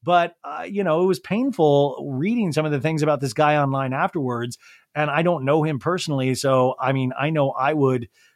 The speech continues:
not feel good about myself. And it just didn't start off that party atmosphere right.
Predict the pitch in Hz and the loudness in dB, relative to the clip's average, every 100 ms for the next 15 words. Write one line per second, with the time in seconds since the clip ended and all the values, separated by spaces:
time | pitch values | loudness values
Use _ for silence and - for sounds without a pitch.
0 | _ 120 175 208 - 202 147 135 180 156 | _ -2 2 2 2 0 0 0 2 2
1 | 127 127 135 127 123 117 160 143 110 139 | 0 0 0 0 -2 -2 -2 -2 -2 -2
2 | 151 143 220 - 208 175 185 175 156 156 | -2 0 -2 -2 -4 -2 0 2 2 2
3 | 147 135 151 143 135 131 131 - 131 110 | 0 0 0 2 2 0 -4 -4 -4 -4
4 | 110 123 165 | -4 -4 -6